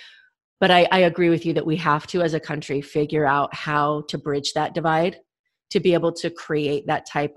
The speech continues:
of collaboration again before we fix anything. Because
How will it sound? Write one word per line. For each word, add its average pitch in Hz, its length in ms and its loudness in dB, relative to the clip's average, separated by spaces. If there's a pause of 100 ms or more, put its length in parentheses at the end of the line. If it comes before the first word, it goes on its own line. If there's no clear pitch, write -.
of 143 500 -2 (240)
collaboration 156 720 -2
again 160 340 -2 (220)
before 170 260 -2
we 143 100 -4
fix - 280 -16
anything. 110 420 -12
Because 190 400 0